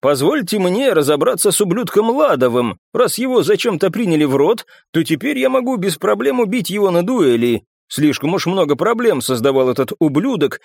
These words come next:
под прикрытием безопасников центра". "Почему бы и нет?" презрительно посмотрел на меня Каменев.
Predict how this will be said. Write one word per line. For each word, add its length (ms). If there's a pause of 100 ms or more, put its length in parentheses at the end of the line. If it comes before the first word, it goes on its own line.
(160)
под 160
прикрытием 580
безопасников 760
центра". 520 (560)
"Почему 580
бы 240
и 100
нет?" 460 (300)
презрительно 540
посмотрел 500
на 60
меня 260
Каменев. 500